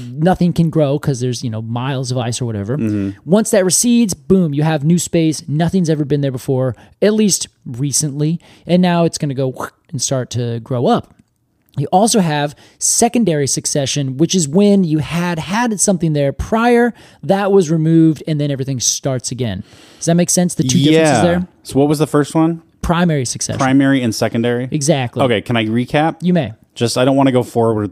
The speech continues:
Speaker 2: without understanding this principle.
Speaker 1: That's a very good thing to do.
Speaker 2: Primary succession is if there was literally nothing there
Speaker 1: Yes.
Speaker 2: forever.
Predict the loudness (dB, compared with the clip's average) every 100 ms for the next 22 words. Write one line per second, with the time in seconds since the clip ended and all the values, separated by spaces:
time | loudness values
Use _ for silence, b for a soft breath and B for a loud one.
0 | -8 -6 -4 -2 -4 -2 -4 -4 -6 -6
1 | -6 -6 -8 -10 -14 -12 -12 -10 -8 -8
2 | -6 -6 -4 -4 -2 -2 -2 -2 -2 -4
3 | -8 0 2 4 4 2 0 0 0 2
4 | 0 0 -2 -2 -2 0 0 0 -4 -2
5 | 2 2 2 2 2 0 0 -2 0 0
6 | 0 -2 -4 -6 -6 -6 -4 0 2 0
7 | -2